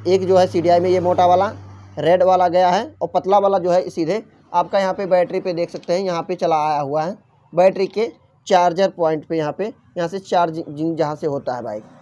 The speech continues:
ठीक है। तो ये आपको पता चल गया होगा। तो यहाँ से ये जो है आ रहा है, तो ये वायर जो है सबसे पहले हमें इसका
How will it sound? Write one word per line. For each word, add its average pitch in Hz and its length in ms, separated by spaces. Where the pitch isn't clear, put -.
ठीक 180 140
है। 247 120
तो 190 100
ये 196 180
आपको 202 280
पता 185 200
चल 185 140
गया 180 160
होगा। 175 200
तो 202 240
यहाँ 170 260
से 190 160
ये 190 140
जो 180 160
है 185 80
आ 170 200
रहा 170 240
है, 233 60
तो 180 300
ये 151 220
वायर 208 240
जो 185 120
है 214 80
सबसे 226 240
पहले 233 200
हमें 226 180
इसका 220 340